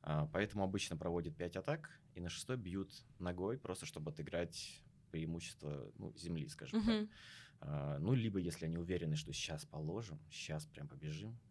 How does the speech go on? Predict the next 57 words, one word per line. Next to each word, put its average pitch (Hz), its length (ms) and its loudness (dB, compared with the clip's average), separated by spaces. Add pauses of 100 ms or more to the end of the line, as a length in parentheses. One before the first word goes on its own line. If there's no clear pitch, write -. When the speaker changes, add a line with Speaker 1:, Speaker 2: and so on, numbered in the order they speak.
(220)
Speaker 1:
то - 80 -20
тогда 82 240 -2
играют 85 280 2
до 82 80 0
конца. 78 340 -4
Но 80 100 -2
если 104 280 2
этого 82 140 -4
не 98 80 -2
происходит, - 540 -4
как 127 180 -2
бы 107 140 -6
мяч 98 140 0
всё - 140 -4
равно 82 160 -2
при-, - 180 -10
переходит 80 440 -2
в - 40 -14
пятнадцать, - 680 -2
э, 107 240 2
то 92 100 -2
есть 90 140 -2
в - 60 -10
юнион, 104 480 2
если 95 300 0
ты 90 360 0
владеешь 110 380 0
мячом, 117 220 -2
ты 131 100 -6
можешь 127 200 0
всю - 200 -2
игру 78 120 2
владеть 71 300 -4
мячом. - 320 -6 (120)
Speaker 2:
Мгм. 214 380 2 (120)
Speaker 1:
Люди 107 340 2
могут 95 360 4
вообще 98 240 0
его 80 120 4
не 76 120 6
касаться. - 480 -2
Такое 98 360 2
тоже 80 240 0
в 76 60 -2
практике - 420 -4
бывало. 73 440 0 (520)
Э, 73 360 2 (280)
мы 92 220 0
прям 85 300 0
на 87 60 0
себе 95 280 2
такого 87 320 2
не 95 100 2
испытывали. - 400 -2
У 90 40 2
нас 85 160 2
команда 82 560 2